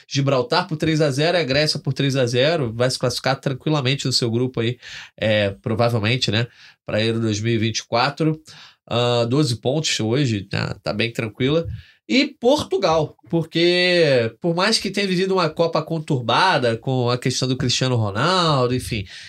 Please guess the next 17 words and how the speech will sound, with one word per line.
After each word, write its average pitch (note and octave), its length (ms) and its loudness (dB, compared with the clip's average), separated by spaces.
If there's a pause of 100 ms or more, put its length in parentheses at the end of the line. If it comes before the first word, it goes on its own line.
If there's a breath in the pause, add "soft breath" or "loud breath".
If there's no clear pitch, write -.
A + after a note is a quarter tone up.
(100)
questões A#3 380 0
extracampo, G3+ 680 -2
né? G3 200 0 (360 loud breath)
Mas, G3+ 760 0 (120)
bem E3+ 260 0
ou G#3+ 40 -2
mal, F#3 160 4
continua F3+ 340 0
tendo F3+ 220 -2
uma F3+ 100 2
grande E3 200 2
direção. E3+ 480 2
Agora, F#3 420 2
pra F3 180 0
mim, D#3 160 -2
tem D#3 220 -2
treinador, D#3 680 0